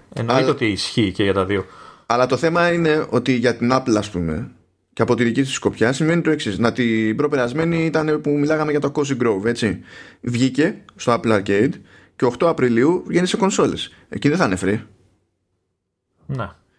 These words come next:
Speaker 2: Το ίδιο ισχύει για το Hitchhiker. Σε λίγο, σύντομα θα βγει σε κονσόλες, αλλά βγαίνουνε πιο, πρώτα απ' όλα δεν βγαίνουν όλα τα παιχνίδια του Arcade σε κονσόλες και P C και τέτοια. Κάποια βγαίνουν με μικρή καθυστέρηση, έχουν μικρή περίοδο αποκλειστικότητας, κάποια μπορεί να βγούνε με καθυστέρηση μηνών.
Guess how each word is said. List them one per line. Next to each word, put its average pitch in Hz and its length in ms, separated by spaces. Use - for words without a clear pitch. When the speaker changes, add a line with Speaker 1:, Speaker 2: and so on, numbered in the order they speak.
Speaker 2:
Το 131 140
ίδιο 180 200
ισχύει 175 180
για 208 160
το 180 120
Hitchhiker. 101 500
Σε 117 260
λίγο, 156 260
σύντομα 156 480
θα 151 100
βγει 170 120
σε 175 100
κονσόλες, 113 640
αλλά 180 260
βγαίνουνε 180 400
πιο, 160 280
πρώτα 131 160
απ' 123 80
όλα 135 120
δεν 127 100
βγαίνουν 131 200
όλα 107 100
τα 101 80
παιχνίδια 98 260
του 95 180
Arcade 95 220
σε - 100
κονσόλες 87 440
και - 140
P - 20
C 92 180
και 90 80
τέτοια. 170 360
Κάποια 135 380
βγαίνουν 123 420
με 110 100
μικρή 107 240
καθυστέρηση, 131 560
έχουν 120 280
μικρή 110 240
περίοδο 101 360
αποκλειστικότητας, 101 760
κάποια 175 400
μπορεί 151 260
να 170 160
βγούνε 185 240
με 180 100
καθυστέρηση 180 480
μηνών. 135 400